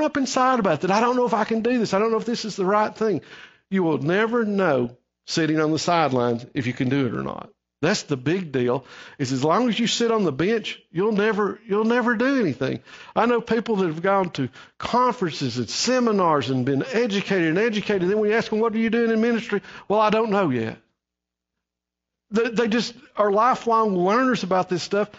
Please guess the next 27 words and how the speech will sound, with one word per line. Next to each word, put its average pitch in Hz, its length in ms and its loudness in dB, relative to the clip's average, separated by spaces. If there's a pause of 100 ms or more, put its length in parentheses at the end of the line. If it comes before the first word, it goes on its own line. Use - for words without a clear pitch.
(160)
and 226 120 0
never 262 260 2
apply 247 480 0
any 196 200 2
of 135 160 2
it. - 120 -8 (320)
And 160 80 -4
so 226 100 0
that's 262 240 0
what 240 120 2
I 226 80 2
want 233 180 2
to 233 60 2
leave 247 180 0
you 226 80 0
with 226 180 0
today 233 300 0
is 196 180 -2
application. 208 720 0
I 196 60 2
want 240 240 -2
you 214 60 -6
to 190 60 -4
say, 196 160 0
"Here 240 320 0
I 233 200 2
am," 214 180 0